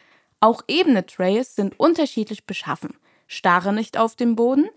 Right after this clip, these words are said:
aber schaue immer ein bis zwei Meter vor dir auf den Weg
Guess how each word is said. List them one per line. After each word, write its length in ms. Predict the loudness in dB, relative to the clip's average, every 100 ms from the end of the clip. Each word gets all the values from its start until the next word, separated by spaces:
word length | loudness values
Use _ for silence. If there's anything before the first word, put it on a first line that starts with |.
| _ _
aber 160 | 0 0
schaue 460 | -2 2 4 6 4
immer 400 | 4 2 4 2
ein 260 | 4 2
bis 220 | 0 -8
zwei 340 | -4 0 2 2
Meter 320 | 0 -2 -6
vor 320 | -2 0 2
dir 220 | 2 0
auf 140 | -2 -4
den 220 | -6 -2
Weg 320 | 0 0 -4